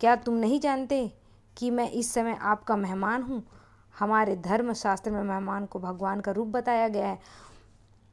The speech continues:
नंद जी बोले, "बकवास बंद करो, मैं सम्राट नंदपाल सिंह हूँ।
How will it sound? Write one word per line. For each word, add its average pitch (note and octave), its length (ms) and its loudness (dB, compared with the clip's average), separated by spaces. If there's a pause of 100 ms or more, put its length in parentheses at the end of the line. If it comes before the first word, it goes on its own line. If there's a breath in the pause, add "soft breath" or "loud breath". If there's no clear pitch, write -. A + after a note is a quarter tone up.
(420)
नंद A#3 260 2
जी G#3 180 -2
बोले, G3 320 -4 (580 soft breath)
"बकवास A3+ 500 6
बंद A#3 240 0
करो, G3 220 2
मैं G3+ 180 0
सम्राट G#3 560 2
नंदपाल G3+ 600 2
सिंह G#3 280 -4
हूँ। F#3+ 300 -6